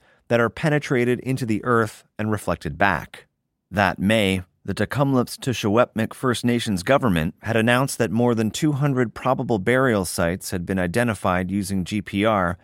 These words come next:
after children's remains were found in what was known to be a graveyard at the former Kamloops Indian Residential School in central British Columbia.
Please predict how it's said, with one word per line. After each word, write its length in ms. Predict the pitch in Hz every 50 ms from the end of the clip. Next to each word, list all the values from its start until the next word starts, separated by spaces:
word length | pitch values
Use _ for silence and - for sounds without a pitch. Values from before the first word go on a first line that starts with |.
| _ _ _ _
after 260 | 85 85 - - 92
children's 520 | 80 - - 123 120 98 104 98 95 - -
remains 500 | 90 92 107 113 104 95 92 90 87 -
were 120 | 92 82
found 420 | - - 131 123 113 107 104 98 95
in 180 | 92 92 92
what 160 | 101 107 -
was 180 | 87 107 90 87
known 340 | 104 123 127 117 110 107 95
to 80 | - 90
be 140 | 92 92 87
a 60 | 85
graveyard 720 | - 107 127 131 135 113 92 85 76 62 57 62 76 92 - _ _ _ _ _ _
at 80 | - -
the 80 | - -
former 400 | - - 101 95 95 90 82 -
Kamloops 640 | - - 123 107 101 101 101 101 95 87 - - -
Indian 440 | - 123 120 110 110 107 101 101 101
Residential 560 | 107 104 98 101 95 104 113 110 - 107 90
School 500 | - - - 95 90 87 82 85 85 - -
in 120 | - 98 92
central 400 | - - 90 85 80 - 87 82
British 320 | 80 85 82 78 78 -
Columbia. 600 | - - 87 92 95 98 98 90 80 67 57 -